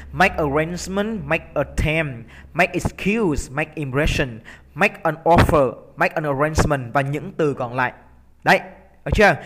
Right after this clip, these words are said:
Mà năm nay là có khuynh hướng là sẽ rơi vào make và do đó, cho nên cẩn thận giùm thầy. Năm nay có khuynh hướng là rơi vào make và do, hai bọn này. Ok. Rồi. Ví dụ từ query cũng vậy, mình sẽ có những cái cụm từ mà đi với từ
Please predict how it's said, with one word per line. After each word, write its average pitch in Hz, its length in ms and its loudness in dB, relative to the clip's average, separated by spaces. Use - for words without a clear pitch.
Mà 165 100 2
năm 214 240 4
nay 208 160 6
là 170 100 6
có 151 220 8
khuynh 214 240 0
hướng 180 260 4
là 190 60 2
sẽ 143 180 2
rơi 180 200 8
vào 151 180 6
make 160 300 2
và 190 140 2
do 190 180 8
đó, 220 100 6
cho 165 60 -2
nên 165 100 -4
cẩn 147 160 0
thận 131 160 -6
giùm 143 100 -6
thầy. 143 180 2
Năm 196 220 2
nay 180 120 2
có 160 140 6
khuynh 185 200 2
hướng 175 200 4
là 165 60 2
rơi 156 140 0
vào 151 140 0
make 170 300 -2
và 135 140 0
do, 156 180 4
hai 156 120 -6
bọn 127 180 -6
này. 139 160 0
Ok. - 160 -10
Rồi. 151 220 4
Ví 202 80 -6
dụ 180 160 2
từ 165 60 -4
query 175 340 4
cũng 143 140 -6
vậy, 131 140 0
mình 139 100 -10
sẽ 147 100 -8
có 139 140 -4
những 147 220 -10
cái 147 140 -12
cụm 135 200 -4
từ 139 180 -6
mà 123 120 -8
đi 135 140 -8
với 151 160 -10
từ 127 80 -8